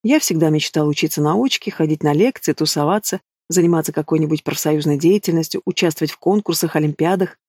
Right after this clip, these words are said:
во всем на свете. В глубине души знаю, что именно поэтому устроилась работа секретарем в деканат. Косвенно, но я стала частью всего этого.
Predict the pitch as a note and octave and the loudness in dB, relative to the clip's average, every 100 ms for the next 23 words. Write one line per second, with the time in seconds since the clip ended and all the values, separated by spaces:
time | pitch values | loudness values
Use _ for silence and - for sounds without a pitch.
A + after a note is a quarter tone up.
0 | - D#3+ - C4+ B3 A#3 F3 D3+ - C#3+ | -4 -2 -2 -2 0 0 0 -2 -2 -10
1 | _ _ _ - F3+ G3 G3 B3 G#3+ G3+ | _ _ _ -4 0 2 4 4 2 2
2 | G#3 F3+ G#3 G3 - F3+ - A3+ A3 - | 0 2 2 2 0 -2 2 4 4 4
3 | F3 E3 D#3+ D3+ - G3 F3 E3 D3 F3 | 0 2 0 0 0 2 2 0 0 -2
4 | - D#3 - D3+ D#3 D#3 D3+ D#3 D3+ C#3 | -2 -4 -4 0 0 0 -2 -2 -2 -2
5 | - _ _ _ - D4 G3 E3 D#3+ E3 | -6 _ _ _ -2 0 2 2 4 2
6 | D#3 F#3 F3+ - A#3 A3 D#3 - D3 D3+ | 0 0 0 2 0 0 -2 -2 0 0
7 | D3 C#3 C#3 | -2 -4 -6